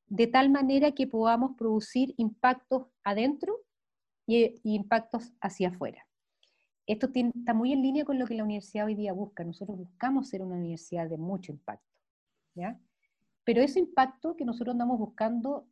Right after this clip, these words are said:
está en sintonía con nuestros propios objetivos, con lo que hemos definido que queremos como universidad. Nosotros queremos formar profesionales que impacten positivamente en la sociedad en el siglo veintiuno. Entonces, claro, hacíamos mucho,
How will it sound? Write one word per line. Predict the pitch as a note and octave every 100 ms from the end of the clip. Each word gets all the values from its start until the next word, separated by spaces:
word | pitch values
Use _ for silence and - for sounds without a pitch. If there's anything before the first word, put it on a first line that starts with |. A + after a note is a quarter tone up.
| _
está | F#3 - A3
en | A3
sintonía | G#3 G3 F3+ G#3
con | G#3 F#3
nuestros | F3+ F3+
propios | F3+ F3+ F3+
objetivos, | E3+ D#3+ - E4+ B3
con | F#3
lo | F3 E3
que |
hemos | F#3+ G3
definido | F#3+ F3 E3 D#3+ F#3+ B3+
que | B3+
queremos | A3 A3 G#3+
como | G#3+ G3
universidad. | F#3 F3+ F3+ A#3 C#4
Nosotros | B3 F#3 G#3+ - -
queremos | F#3 A3 A#3
formar | A3 A3 A3
profesionales | G#3+ G#3 G#3 G#3 G#3+ G#3+
que |
impacten | G3 G3 G3 G3
positivamente | G3 F3+ F3+ G3+ G3 G3
en | G3+
la | F#3+
sociedad | - F#3 F#3+ F#3 G3
en | F#3+
el | F3+
siglo | - F3+ F3+
veintiuno. | E3+ E3 - D4 G3+ D#3+ - _ _ _ _ _
Entonces, | - G3 B3+ C4+ C4+
claro, | C4+ E4 G3+ D3+ - _ _ _ _ _
hacíamos | - - B3 A#3+ C4+
mucho, | D4 F4+ F4+ - A#3 D4+